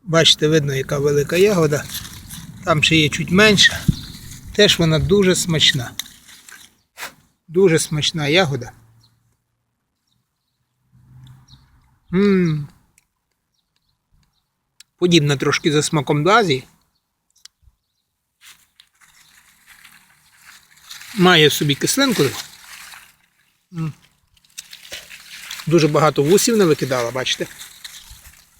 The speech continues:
Вус на вусові. Що то вона не плодоносить, а жир-,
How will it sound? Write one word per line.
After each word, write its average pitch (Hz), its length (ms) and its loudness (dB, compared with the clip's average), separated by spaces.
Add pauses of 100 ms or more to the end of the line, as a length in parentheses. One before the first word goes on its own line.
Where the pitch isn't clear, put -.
(200)
Вус 180 320 4
на 165 80 4
вусові. 143 440 -2 (1700)
Що - 160 -4
то 156 80 4
вона 156 260 4
не 147 100 0
плодоносить, 156 720 4
а 131 80 -4
жир-, 170 260 4